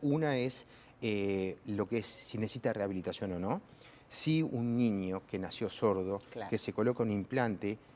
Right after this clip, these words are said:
Speaker 1: va a necesitar un montón de estímulos para que ese cerebro que viene corriendo la de atrás
Speaker 2: Decodifique.
Speaker 1: logre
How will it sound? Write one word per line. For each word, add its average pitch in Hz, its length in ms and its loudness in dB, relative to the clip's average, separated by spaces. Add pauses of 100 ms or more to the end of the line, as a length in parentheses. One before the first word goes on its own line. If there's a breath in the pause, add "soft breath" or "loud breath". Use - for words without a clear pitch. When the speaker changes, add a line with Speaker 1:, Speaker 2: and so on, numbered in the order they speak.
(260 loud breath)
Speaker 1:
va 135 80 8
a 143 40 2
necesitar 120 440 0
un 113 100 0
montón 101 380 2
de 127 80 2
estímulos 113 460 0
para 101 160 -4
que - 80 -4
ese 117 160 -4
cerebro 113 400 0
que 95 100 -2
viene 113 220 0
corriendo 113 360 2
la 110 120 4
de 110 60 6
atrás 113 420 2
Speaker 2:
Decodifique. 147 400 4
Speaker 1:
logre 127 500 10